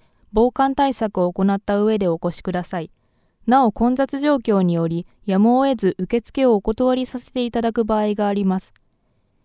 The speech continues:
一部事前予約を受け付けます。なお、司書会場の予約はできません。直接会場にお越しください。二次元コードからアクセスし、予約をしてください。事前予約の二次元コードが掲載されています。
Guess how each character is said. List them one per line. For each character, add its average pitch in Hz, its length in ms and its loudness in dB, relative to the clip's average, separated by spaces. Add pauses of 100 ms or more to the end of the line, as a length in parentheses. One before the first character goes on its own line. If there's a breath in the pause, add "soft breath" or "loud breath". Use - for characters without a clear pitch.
(260)
一 254 240 -4
部 262 140 4
事 196 140 -4
前 247 220 4
予 277 80 2
約 233 280 0
を 175 80 0
受 170 180 -4
け - 40 -14
付 - 180 -8
け - 20 -2
ま 170 160 -2
す。 - 160 -20 (500)
な 233 180 4
お、 165 140 -2 (200)
司 - 200 -4
書 285 140 0
会 208 220 0
場 208 200 4
の 202 80 4
予 190 60 2
約 202 260 -2
は 214 100 2
で 196 120 -4
き - 120 -2
ま 208 140 2
せ 196 160 0
ん。 165 100 -6 (140)
直 196 160 -2
接 - 280 -4
会 247 240 0
場 240 160 2
に 226 100 4
お 220 60 2
越 214 180 -2
し - 60 -18
く 214 120 -4
だ 196 100 -2
さ 190 160 -6
い。 160 120 -10 (680)
二 214 120 4
次 240 80 -4
元 277 240 -2
コ 302 160 2
ー 294 40 4
ド 254 120 0
か 190 120 -2
ら 175 140 -2
ア 185 60 -4
ク - 100 -16
セ 190 120 -6
ス - 40 -10
し、 - 320 -8 (100)
予 180 120 0
約 220 240 0
を 254 100 4
し - 80 -8
て 220 120 -2
く 214 100 -2
だ 208 100 -2
さ 196 160 -6
い。 165 120 -10 (580)
事 208 160 -4
前 254 200 0
予 285 120 0
約 220 280 0
の 165 180 0 (100)
二 190 100 2
次 240 100 -8
元 269 220 -2
コ 285 160 2
ー 262 40 4
ド 214 100 0
が 175 100 -4
掲 185 220 -6
載 190 220 -2
さ 196 120 -8
れ 185 100 -4
て 190 120 -6
い 180 100 -2
ま 180 180 -2
す。 - 140 -20